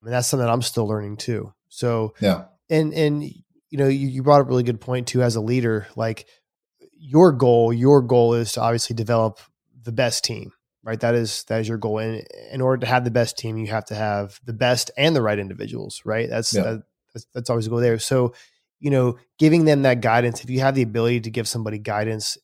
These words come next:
Speaker 1: and they're willing to listen to that guidance, then that's, I think that's where, uh, you know, a lot of leadership in law enforcement fails. They don't mind pointing a finger, but then that's about all they do, right? And it's not like, "Well, how can I get better?"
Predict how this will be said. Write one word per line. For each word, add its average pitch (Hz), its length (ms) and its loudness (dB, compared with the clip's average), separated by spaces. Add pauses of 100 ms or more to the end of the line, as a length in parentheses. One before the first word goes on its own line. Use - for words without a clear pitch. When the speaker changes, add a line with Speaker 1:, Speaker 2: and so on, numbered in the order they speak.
Speaker 1:
and 117 220 -8
they're 117 160 -2
willing 120 420 2
to - 160 -6
listen 110 500 -2
to - 120 -10
that 98 160 -8
guidance, 98 440 -10
then 107 120 -20
that's, 110 260 -4 (400)
I 127 80 -8
think 143 180 -4
that's 131 240 -2
where, 120 260 -2
uh, 101 280 -4 (120)
you 131 80 -16
know, 110 180 -10
a - 80 -6
lot 117 240 0
of 110 240 -6 (220)
leadership 123 500 -4
in 110 80 -10
law 107 120 -4
enforcement 110 480 -12
fails. 107 340 -12
They 117 140 -4
don't 120 140 -4
mind 120 280 -4
pointing 117 300 -8
a 104 40 -14
finger, 143 440 0 (420)
but 123 80 -20
then 123 80 -2
that's 131 200 2
about 127 140 6
all 101 120 2
they 101 100 -6
do, - 120 -14 (680)
right? 113 220 -4
And 123 120 -4
it's 120 200 -4
not 123 180 2
like, 117 300 -2 (140)
"Well, 117 280 -2
how 135 300 2
can 139 160 -6
I 113 80 -2
get 110 220 -6
better?" 107 340 -6